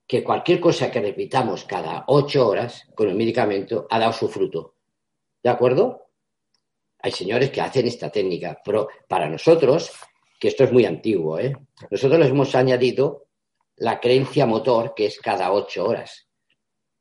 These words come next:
¿De acuerdo? Y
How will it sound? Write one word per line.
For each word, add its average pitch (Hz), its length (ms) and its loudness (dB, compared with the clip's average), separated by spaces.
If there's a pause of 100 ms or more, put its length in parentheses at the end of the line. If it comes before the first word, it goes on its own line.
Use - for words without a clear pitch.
(220)
¿De 104 100 -8
acuerdo? 123 640 -2 (1000)
Y 101 600 2